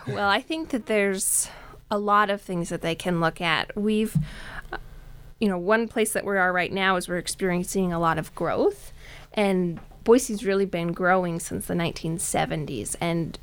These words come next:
when you look back at that history of the seventies,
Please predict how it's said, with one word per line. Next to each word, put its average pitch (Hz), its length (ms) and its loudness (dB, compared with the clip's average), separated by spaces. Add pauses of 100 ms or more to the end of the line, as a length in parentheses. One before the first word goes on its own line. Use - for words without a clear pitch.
when 196 160 0
you 196 100 2
look 226 220 0
back 208 260 0
at 214 120 0
that - 240 -2
history 190 460 0
of 170 100 -2
the 160 140 -2
seventies, 185 800 0